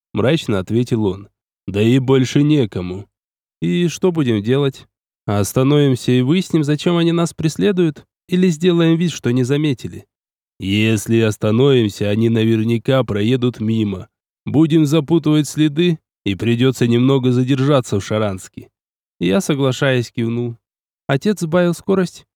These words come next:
и мы въехали в ворота с большой яркой вывеской над ними: «Добро пожаловать в славный город Шаранского княжества».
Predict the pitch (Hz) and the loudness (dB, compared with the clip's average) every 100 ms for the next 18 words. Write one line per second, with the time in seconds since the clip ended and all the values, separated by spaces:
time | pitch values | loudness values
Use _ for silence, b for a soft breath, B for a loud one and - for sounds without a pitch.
0 | _ _ 160 180 208 131 147 - 135 131 | _ _ -2 2 2 2 0 2 2 2
1 | 123 143 165 107 95 104 120 143 127 131 | 2 0 0 -2 -2 -4 -2 0 2 0
2 | 123 123 127 127 113 - 113 117 131 170 | 0 0 2 0 -2 -2 -2 -2 -2 -2
3 | 165 - _ _ _ 139 151 208 190 156 | -2 -4 _ _ _ -2 0 0 0 0
4 | 170 165 156 143 117 123 127 120 151 156 | 0 0 0 -2 -2 0 0 0 0 0
5 | 139 117 117 123 - 120 113 110 123 95 | -2 -2 -2 -2 -2 -4 -2 -2 -2 -2
6 | 92 - 92 | -8 -14 -16